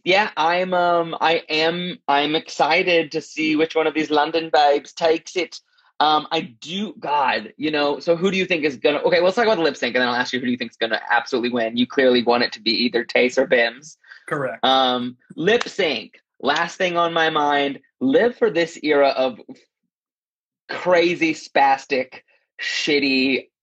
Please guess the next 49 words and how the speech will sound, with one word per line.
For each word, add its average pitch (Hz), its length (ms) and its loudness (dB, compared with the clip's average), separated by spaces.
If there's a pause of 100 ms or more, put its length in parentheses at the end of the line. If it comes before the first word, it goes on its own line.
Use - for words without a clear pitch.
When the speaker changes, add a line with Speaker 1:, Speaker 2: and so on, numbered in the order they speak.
(120)
Speaker 1:
clubhouse 120 920 0
music. 110 480 -6
Speaker 2:
Oh, 175 140 4
Speaker 1:
I 127 60 4
live 127 300 2
for - 120 0
Speaker 2:
loved 180 300 -2
Speaker 1:
it. 170 80 -14
Speaker 2:
the 170 100 -6
song. 120 540 -8
Loved 147 360 0
the 143 100 -4
song. 113 460 -8 (280)
Speaker 1:
Crazy. 127 880 -2
Speaker 2:
<sighs> - 40 -20 (1500)
God. - 160 -6
Speaker 1:
What 190 80 4
do 254 60 2
you 262 80 4
think? 285 260 4
Speaker 2:
I 185 40 4
mean, 190 160 4
Speaker 1:
I 190 140 2
mean, 202 420 -2
Speaker 2:
here's 269 140 2
the 165 60 0
Speaker 1:
this - 20 -6
is 156 80 -10
Speaker 2:
thing. 175 80 2
Speaker 1:
obviously 180 380 0
a 196 60 2
double 175 220 4
Shantay. 190 580 -4 (640)
Speaker 2:
Tayce 214 300 2
Speaker 1:
I'm 202 140 0
Speaker 2:
is - 40 -4
Speaker 1:
saying 185 260 0
Speaker 2:
incre- 156 160 -2
Speaker 1:
they 180 220 4
double 147 260 0
Shantay. 120 440 -6
What 127 100 -2
do 120 80 -6
you 117 120 -6
think? - 260 -16 (420)
Speaker 2:
Yes, 165 400 -4
Tayce 190 300 0
is 220 100 -4
incredible. 139 840 -2